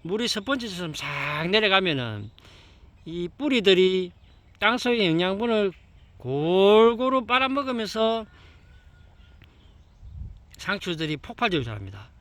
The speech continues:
그 땅이 보들보들하기 때문에 뿌리 활착도 굉장히 잘 되고요. 뿌리 활착이 많이 되었으니까 자동적으로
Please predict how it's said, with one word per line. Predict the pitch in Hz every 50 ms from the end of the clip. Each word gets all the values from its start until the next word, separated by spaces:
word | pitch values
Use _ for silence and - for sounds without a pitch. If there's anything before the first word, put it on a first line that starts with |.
| - - - - - - - - - - - - - - - - - - -
그 | - 151 151 - - - - - - - - - - - - - - -
땅이 | - 190 214 240 254 247
보들보들하기 | - - 151 156 175 175 175 196 202 226 254 269 262 233
때문에 | 202 - 196 180 175
뿌리 | 220 254 220
활착도 | 175 202 - 202 196 156 - 107
굉장히 | 139 190 254 262 233 160
잘 | 127 113
되고요. | 113 113 113 104 104 98 95 90 - - - - - - - -
뿌리 | 247 277 254
활착이 | 226 233 214 - 233 220 180
많이 | 156 147 170 202 220 202
되었으니까 | 233 240 226 - 220 214 202 - 196 185
자동적으로 | - - 165 170 214 220 214 208 202 196 202 208 208 214 220 220 208